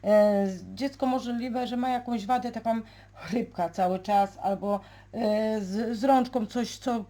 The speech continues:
pisze, jakaś wada jest, tak? E, tu karty pokazują, e, al-, albo, po-, powiem, z rączką, albo ze wzrokiem jest, e, problem. Tu karty pokazują, e, że będzie możliwość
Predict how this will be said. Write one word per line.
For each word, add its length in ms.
pisze, 380
jakaś 420
wada 360
jest, 420
tak? 320
E, 320
tu 160
karty 320
pokazują, 880
e, 480
al-, 260
albo, 760
po-, 160
powiem, 240
z 80
rączką, 440
albo 280
ze 120
wzrokiem 640
jest, 320
e, 60
problem. 440
Tu 120
karty 360
pokazują, 720
e, 640
że 340
będzie 480
możliwość 840